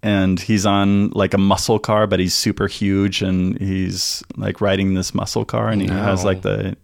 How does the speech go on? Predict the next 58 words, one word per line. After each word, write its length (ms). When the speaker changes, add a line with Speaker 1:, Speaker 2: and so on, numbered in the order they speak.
Speaker 1:
the 400
Speaker 2:
I 100
think 160
this 160
might 120
have 60
been 100
a 40
Speaker 1:
steering 300
Speaker 2:
dream, 80
Speaker 1:
column. 280
It's 240
not, 260
Speaker 2:
dream 120
Speaker 1:
it's 100
Speaker 2:
you 60
Speaker 1:
not 140
a 40
Speaker 2:
had. 60
Speaker 1:
dream. 260
In 120
any 160
case, 220
he 80
has 180
gold 400
s-, 240
jewelry 460
and 140
all 140
this 280
sh-, 60
shit 300
on, 160
on 200
his 140
face 320
and 360
so 160
on. 200
I 140
also 260
hate 220
the 80
shirt, 360
so 240
I 220
will 160
be 80
sending 340
you 240
a 60
shirt 300
that 100
I 200
hate. 400
<laughs> 40
Speaker 2:
Oh, 460